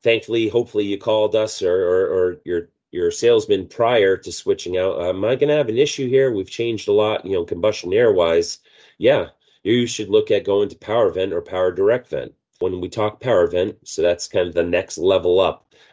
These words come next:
Power vent is, I'd say in the New England market, we're using it less and less. Uh, certainly power vent only, so not, you know, power vent only type product isn't really stocked in itself on the shelf 'cause our power direct vent units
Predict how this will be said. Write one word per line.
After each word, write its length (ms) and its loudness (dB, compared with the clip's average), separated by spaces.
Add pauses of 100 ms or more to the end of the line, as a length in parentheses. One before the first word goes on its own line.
Power 260 2
vent 220 -4
is, 400 -8 (400)
I'd 180 0
say 260 2
in 80 0
the 80 2
New 200 4
England 300 0
market, 260 0
we're 120 6
using 320 -4
it 160 -4
less 280 -4
and 80 -8
less. 460 -4 (380)
Uh, 160 -4
certainly 400 0
power 440 2
vent 260 -2 (120)
only, 500 0
so 200 -8
not, 300 -6 (300)
you 80 -6
know, 120 -2
power 280 2
vent 220 -2
only 260 2
type 320 -4
product 680 -4
isn't 240 -4
really 500 0
stocked 520 -6
in 120 -2
itself 460 -2
on 120 -2
the 60 -6
shelf 460 -2 (380)
'cause 200 -2
our 80 0
power 300 0
direct 420 -2
vent 340 -4
units 600 -6